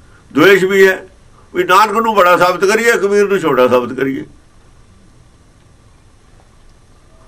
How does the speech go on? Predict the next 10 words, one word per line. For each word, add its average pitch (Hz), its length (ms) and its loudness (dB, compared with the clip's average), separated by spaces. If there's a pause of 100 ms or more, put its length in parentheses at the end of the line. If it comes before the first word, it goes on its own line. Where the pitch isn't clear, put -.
(260)
ਤੁਹਾਡੇ 196 280 2
ਕਹੇ 196 240 2
ਤੇ 202 140 0
ਨਾ 196 120 2
ਕੋਈ 185 160 2
ਬੜਾ 151 280 2
ਹੋਣਾ, 170 280 2
ਨਾ 151 140 -2
ਛੋਟਾ 117 260 -4
ਹੋਣਾ। 80 260 -14